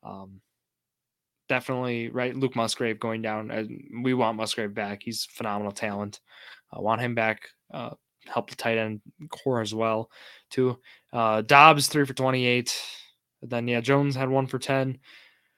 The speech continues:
Look, this offense was very well balanced, and this is what the Green Bay Packers need, uh, in terms of target share. Nine eight six six.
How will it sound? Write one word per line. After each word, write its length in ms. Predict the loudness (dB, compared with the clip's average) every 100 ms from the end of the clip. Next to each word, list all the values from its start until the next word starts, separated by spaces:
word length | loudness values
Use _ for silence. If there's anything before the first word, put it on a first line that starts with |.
| 4
Look, 100 | 8
this 140 | 10
offense 300 | 12 12 10
was 100 | 2
very 220 | 4 4 4
well 100 | 2
balanced, 500 | 0 -4 -6 -8 -8
and 220 | -8 -4
this 120 | -2 -2
is 140 | 0
what 220 | 4 4
the 80 | 4
Green 160 | 2 2
Bay 160 | 0 -2
Packers 440 | -2 -2 -4 -6
need, 280 | -6 -6 -10 -10
uh, 40 |
in 100 | -6
terms 240 | -4 -4
of 60 | -4
target 320 | -2 -2 -2
share. 260 | -4 -6 -8 -16 _ _ 2
Nine 280 | 4 6 4
eight 320 | 0 0 -4
six 300 | -6 -4 -2
six. 560 | -4 -6 -8 -8 -8 -10